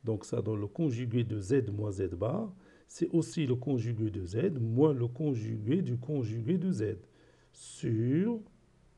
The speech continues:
le conjugué de Z moins un fois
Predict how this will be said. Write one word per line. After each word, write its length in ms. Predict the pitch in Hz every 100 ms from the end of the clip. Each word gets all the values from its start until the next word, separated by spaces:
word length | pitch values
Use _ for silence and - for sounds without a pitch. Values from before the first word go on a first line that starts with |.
| _ _ _ - - - - - -
le 120 | 147
conjugué 600 | 156 190 165 131 139 143
de 140 | 127 127
Z 220 | 135 120
moins 420 | 123 127 123 110
un 180 | 123 123 - - - - - _ _ - 127
fois 480 | 123 - 143 131